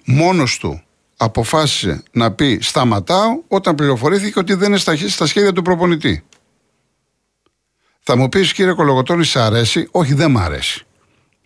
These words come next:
Να βγαίνει ένας αθλητής, δεν με ενδιαφέρει το άθλημα. Το έχω πει και με μπασκεμπολίστες αυτό το πράγμα.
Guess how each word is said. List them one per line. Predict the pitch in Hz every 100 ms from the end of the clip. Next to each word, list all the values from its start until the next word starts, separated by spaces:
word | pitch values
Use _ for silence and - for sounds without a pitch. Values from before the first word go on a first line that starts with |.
| _
Να | 113 110 92 -
βγαίνει | 113 107 156 131
ένας | 131 139 -
αθλητής, | 117 113 90 113 120
δεν | 117 143 127
με | 104
ενδιαφέρει | 87 87 - 82 76
το | -
άθλημα. | 78 - - - - _ _ _ _ _ _ _ _ _ _ _
Το | -
έχω | 120 104
πει | 135
και | 127 123 123 135
με | 120 117
μπασκεμπολίστες | 127 123 120 135 127 85 71
αυτό | - -
το | -
πράγμα. | - - -